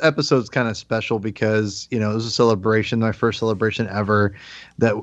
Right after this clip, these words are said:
you know, going to the, you know, the two thousand fifteen one, and got to, uh, finally meet Tim in person. I had, I, I had talked to Tim a number of times, you know, a bunch actually,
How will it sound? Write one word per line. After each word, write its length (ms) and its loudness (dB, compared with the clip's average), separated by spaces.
you 120 4
know, 100 4
going 300 4
to 100 -8
the, 160 -4
you 60 0
know, 80 0
the 200 0
two 160 0
thousand 260 4
fifteen 440 0
one, 400 4
and 500 2
got 260 2
to, 420 4
uh, 280 0
finally 460 2
meet 380 -2
Tim 200 -4
in 120 -4
person. 420 -2
I 80 2
had, 260 0
I, 320 -8
I 40 -2
had 120 -4
talked 220 -2
to 60 -20
Tim 200 -2
a 60 -2
number 260 0
of 100 -2
times, 540 0
you 120 -4
know, 140 -4
a 60 -4
bunch 380 2
actually, 520 -6